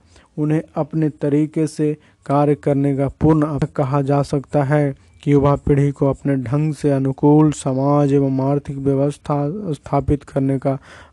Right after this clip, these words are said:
अधिकार है। क्या नव पीढ़ी ने डॉक्टर अम्बेडकर के उक्त,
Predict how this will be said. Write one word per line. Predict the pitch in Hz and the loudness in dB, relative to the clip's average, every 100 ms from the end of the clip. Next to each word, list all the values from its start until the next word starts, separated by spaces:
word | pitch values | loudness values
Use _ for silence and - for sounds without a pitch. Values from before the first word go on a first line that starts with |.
| - | -6
अधिकार | 139 139 143 151 156 | -2 0 2 4 4
है। | 143 135 - - - _ | 2 -2 -8 -20 -20 _
क्या | 143 139 | 0 2
नव | 143 135 | 2 -2
पीढ़ी | - 143 139 143 | -2 0 0 0
ने | 143 151 - - _ | -2 -6 -10 -20 _
डॉक्टर | 143 139 139 - | -2 0 0 -2
अम्बेडकर | 139 127 127 139 139 135 147 | -2 0 2 2 2 0 -2
के | 135 147 165 - - - _ | 0 -4 -4 -10 -20 -20 _
उक्त, | 151 143 _ - | -2 -2 _ -12